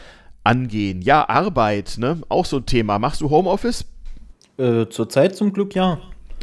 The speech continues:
Speaker 1: Und fun-,
Speaker 2: Also gut,
Speaker 1: funkt-
Speaker 2: ich, ich war jetzt, äh, Januar habe ich einen tatsächlich, äh, Vor-Ort-Termin bei der Arbeit, weil man kann halt nicht alles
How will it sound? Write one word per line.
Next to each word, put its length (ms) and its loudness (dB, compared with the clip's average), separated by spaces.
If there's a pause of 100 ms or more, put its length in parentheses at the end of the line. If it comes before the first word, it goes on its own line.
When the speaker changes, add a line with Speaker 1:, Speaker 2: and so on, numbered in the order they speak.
Speaker 1:
Und 180 4
fun-, 140 4
Speaker 2:
Also 160 4
gut, 140 4
Speaker 1:
funkt- 80 -10
Speaker 2:
ich, 220 -10
ich 180 -8
war 120 6
jetzt, 440 0
äh, 260 2 (380)
Januar 500 2
habe 160 -2
ich 200 -10
einen 360 0
tatsächlich, 800 -4
äh, 240 2 (320)
Vor-Ort-Termin 880 0
bei 120 2
der 160 2
Arbeit, 440 0 (100)
weil 320 2 (680)
man 160 0
kann 220 0
halt 180 2
nicht 220 0
alles 520 -2